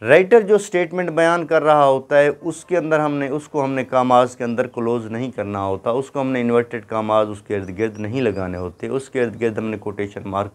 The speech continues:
नहीं लगानी होती। हाँ, राइटर किसी करेक्टर की बात को जब कोट कर रहा होता है या किसी दूसरे शख्स की, स्पीकर की बात को उसके अंदर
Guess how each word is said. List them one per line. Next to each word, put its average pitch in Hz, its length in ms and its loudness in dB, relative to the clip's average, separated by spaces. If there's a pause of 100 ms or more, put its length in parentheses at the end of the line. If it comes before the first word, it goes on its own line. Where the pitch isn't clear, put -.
नहीं 110 180 -8
लगानी 87 360 -10
होती। 87 300 -20 (720)
हाँ, 175 320 8
राइटर 190 480 4
किसी 185 340 -8
करेक्टर 202 560 0
की 208 180 -4
बात 156 300 8
को 147 120 -4
जब 127 220 0
कोट 131 260 -4
कर 110 180 -2
रहा 98 160 0
होता 90 320 -6
है 95 240 -16
या 110 60 -6
किसी 180 580 -6
दूसरे 160 520 0
शख्स 156 380 0
की, 120 180 -6
स्पीकर 165 540 -4
की 156 140 -8
बात 120 340 4
को - 120 -12
उसके 123 260 -8
अंदर 107 260 -2